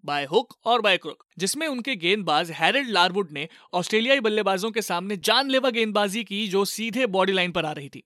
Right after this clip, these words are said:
उस सीरीज में इंग्लैंड के गेंदबाजों ने दिखाया कि एक बॉडी लाइन गेंदबाजी क्या होती है। उस समय जैसे आज की तरह नहीं था कि हाँ भाई फ्लाइट से पहुंच गए, obviously, like, it's नाइनटीन थर्टी टू, तो उस वक्त पानी के जहाजों में सफर किया जाता था और इंग्लैंड की टीम अपने देश से लेकर ऑस्ट्रेलिया तक के सफर में जमकर प्रैक्टिस कर रही थी।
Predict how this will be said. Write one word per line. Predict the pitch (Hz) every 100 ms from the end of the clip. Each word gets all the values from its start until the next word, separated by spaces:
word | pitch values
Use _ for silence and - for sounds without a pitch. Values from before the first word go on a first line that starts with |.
| -
उस | 294
सीरीज | - 254 269
में | 262 247
इंग्लैंड | 214 233
के | 226
गेंदबाजों | 202 190 180 185
ने | 214
दिखाया | 185 - 151 202
कि | 220
एक | 196
बॉडी | 165 180
लाइन | 208 214
गेंदबाजी | 180 170 160 156 190
क्या | 175 147
होती | 131 -
है। | - _ 208
उस | 202
समय | 294 294
जैसे | 247 233 240
आज | 190 196
की | 233
तरह | 214 220
नहीं | 196
था | 190 214
कि | 190
हाँ | 165
भाई | 147 151
फ्लाइट | 156 151 156
से | 175
पहुंच | 147 147 147
गए, | 160
obviously, | 151 147 175 185
like, | 185 180 -
it's | - 170
नाइनटीन | 160 165 214
थर्टी | 190 180 208
टू, | 202 190 190 - - - - -
तो |
उस | 247 320
वक्त | -
पानी | 196 214
के | 254
जहाजों | 202 170 175 196
में | 208 208 196 165
सफर | 175 170
किया | 156 151
जाता | 139 135
था | 143 - _
और | - 175
इंग्लैंड | 185 240
की | 233
टीम | 208 220
अपने | 220 - 214
देश | 180 196 226
से | - 208
लेकर | 196 208 190
ऑस्ट्रेलिया | 170 185 175 208
तक | 202 190
के | 196
सफर | 160 185 180
में | 151 185 - - 156
जमकर | 151 240 233
प्रैक्टिस | 208 170 - 165
कर | 151
रही | 139 131
थी। | -